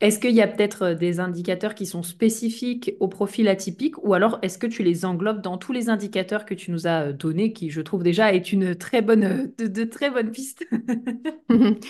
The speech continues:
Speaker 2: Alors, effectivement, il y a, il y a, il y a tous les indicateurs que, que je viens de, de te partager, euh, Prudence, mais je dirais que parfois, en plus, euh, chez les, chez le profil atypique, on peut, on peut retrouver, euh, parfois des problèmes relationnels de plus en plus importants,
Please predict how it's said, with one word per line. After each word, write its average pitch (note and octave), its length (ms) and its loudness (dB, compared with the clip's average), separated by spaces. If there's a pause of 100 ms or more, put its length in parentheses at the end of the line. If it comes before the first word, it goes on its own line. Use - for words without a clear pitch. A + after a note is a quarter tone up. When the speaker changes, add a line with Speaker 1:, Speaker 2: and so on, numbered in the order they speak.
(320)
Speaker 2:
Alors, G#3+ 220 2
effectivement, B3+ 560 0
il A#3+ 80 2
y G#3 40 2
a, G3+ 120 -2
il G#3 60 -8
y G3+ 80 -6
a, F#3+ 60 -4
il F#3 60 -8
y G#3 60 -4
a G#3 80 -4
tous A3 160 -6
les G#3 220 0
indicateurs G3 580 -4
que, F#3+ 440 -4
que G3 160 -6
je - 200 -6
viens F#3+ 220 -2
de, F#3 340 -4
de F#3+ 120 -8
te F#3 100 -12
partager, G#3 680 -2
euh, A3 60 -2
Prudence, A3+ 600 -2
mais G#3 240 0
je - 140 -12
dirais A#3 360 -2
que G#3 360 -2 (580)
parfois, A#3 420 -2
en G#3+ 140 0
plus, C4+ 520 -4 (140)
euh, G3+ 400 -2 (540)
chez - 200 -6
les, G#3 240 -2
chez - 200 -4
le G3+ 100 -2
profil A3+ 360 -2
atypique, A3+ 580 -4
on A3 80 -2
peut, G#3+ 220 -4
on G#3 160 0
peut G#3+ 120 -4
retrouver, A#3 760 0
euh, G3+ 360 -2
parfois G#3+ 300 -4
des A3 120 -2
problèmes A3 320 0
relationnels A3 800 0
de G#3 180 -4
plus - 480 -6
en G#3 100 0
plus G#3+ 220 -6
importants, G3+ 560 -4